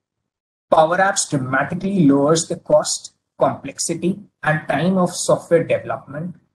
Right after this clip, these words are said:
through a wide range of powerful low-code development tools, a deep data platform in Microsoft Dataverse, and hundreds of connectors to common business data sources. Power Apps Portal aims to empower organizations to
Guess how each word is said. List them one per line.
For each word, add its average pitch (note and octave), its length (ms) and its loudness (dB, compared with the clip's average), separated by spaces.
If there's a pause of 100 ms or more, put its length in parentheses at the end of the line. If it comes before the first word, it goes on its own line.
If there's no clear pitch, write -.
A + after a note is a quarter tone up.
(160)
through D#3+ 140 4
a D3+ 60 2
wide B2 480 -6 (340)
range C#3+ 320 -2
of - 280 -4 (220)
powerful C#3+ 380 2
low-code D#3+ 640 -4
development A#2+ 640 -6
tools, G3 440 -2 (420)
a D3+ 100 2
deep F#3 320 -6
data F3 240 0 (100)
platform E3+ 520 2
in F3 100 4
Microsoft C3 640 -2
Dataverse, C3 640 -4 (380)
and E3 160 -6
hundreds D3+ 480 -4
of F3+ 160 2
connectors D3 760 -2
to D3+ 120 -2
common C3+ 400 0
business B2 360 -4
data A2 260 -10
sources. - 760 -10
Power G3 220 4
Apps B3 380 -4
Portal F#3 540 -4 (160)
aims G#3 460 -6
to - 240 -10
empower D3 640 0
organizations C3 1000 -4
to D#3 140 -8